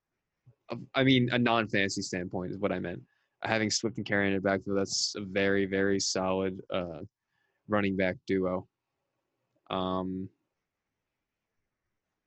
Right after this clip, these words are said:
yeah, what do you want? Their defense? Uh, looking at their roster, their depth chart, and their defense, it just kinda looks like Patricia's stealing players left and right from, from the Patriots. <laughs>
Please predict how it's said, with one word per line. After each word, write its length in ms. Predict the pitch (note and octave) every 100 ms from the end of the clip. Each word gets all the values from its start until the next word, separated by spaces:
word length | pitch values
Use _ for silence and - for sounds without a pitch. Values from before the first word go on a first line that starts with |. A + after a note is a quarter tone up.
| _ _ -
yeah, 220 | G#2 G2+ _
what 80 | G#2+
do 60 | G#2+
you 40 |
want? 200 | G2+ G2 - _ _ _ _ _ _
Their 180 | A2+ G#2+
defense? 600 | G#2+ G#2 C3 C#3 - - _ _ _ _ _ _ _ -
Uh, 440 | G#2 G2+ G2 F#2 - - _ _ _ _ -
looking 300 | B2+ A#2+ B2+
at 120 | B2+
their 160 | B2 G2
roster, 460 | F#2+ G2 G#2 - G#2+
their 100 | G2
depth 220 | G#2 G2
chart, 160 | B2
and 60 | G#2
their 60 | F#2+
defense, 440 | G#2 G2 G#2+ G2
it 100 | G2 -
just 200 | A#2 -
kinda 200 | G#2+ G2+
looks 320 | G2 - -
like 220 | G2 F#2 _ _
Patricia's 540 | A#2 - G#2+ G#2 G2
stealing 420 | - - G2+ G2+ G2
players 480 | G2+ G2 G2+ G2+
left 240 | G#2+ G2 -
and 120 | G2
right 280 | G2 G#2 - _
from, 600 | - F#2+ F#2+ G2 F#2+ -
from 140 | - G#2
the 60 |
Patriots. 540 | F#2+ G2+ G2+ F#2 F#2+
<laughs> 100 | -